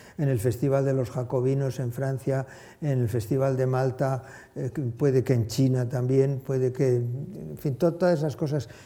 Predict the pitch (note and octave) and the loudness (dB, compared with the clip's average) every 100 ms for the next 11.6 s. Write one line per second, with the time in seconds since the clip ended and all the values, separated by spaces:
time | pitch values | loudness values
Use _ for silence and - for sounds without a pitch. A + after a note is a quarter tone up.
0 | - _ C#3 - D3 D#3 D#3 D3+ D3 D#3 | -20 _ -2 2 4 6 4 2 2 4
1 | D3+ D3 D3 C3+ C3+ D3 D#3 C#3+ C#3 C#3+ | 4 2 0 -2 -2 0 2 4 2 4
2 | C#3+ C3+ C#3+ C3+ - - - _ _ _ | 2 4 -2 -4 -10 -20 -20 _ _ _
3 | _ _ _ _ _ _ _ - D3+ D3 | _ _ _ _ _ _ _ -4 -4 0
4 | C3+ G#2+ - C3 A#2+ A#2 C3+ - - - | 0 0 -2 0 2 2 -2 -8 -16 -16
5 | - - - B2 B2+ - E3 D3+ E3 E3 | -16 -20 -12 -2 -2 4 6 8 8 6
6 | - D3 - - - - _ _ _ _ | 2 -2 -4 -20 -20 -20 _ _ _ _
7 | _ _ _ _ _ C3 B2+ C#3+ D3+ - | _ _ _ _ _ 2 4 4 2 2
8 | C3+ C3+ - C#3+ A#2+ A2 G#2+ G#2 G#2 G#2 | 2 2 0 0 0 2 0 -2 -4 -8
9 | G2+ - - - B2+ A#2+ B2 C3 C#3+ C#3 | -14 -18 -20 -2 0 2 2 2 2 2
10 | B2+ B2 C#3+ B2+ D3+ D#3 F3+ - B2 D#3+ | 2 2 2 4 4 4 2 2 0 0
11 | - D#3 D3 D#3 F#3 | 2 2 2 0 0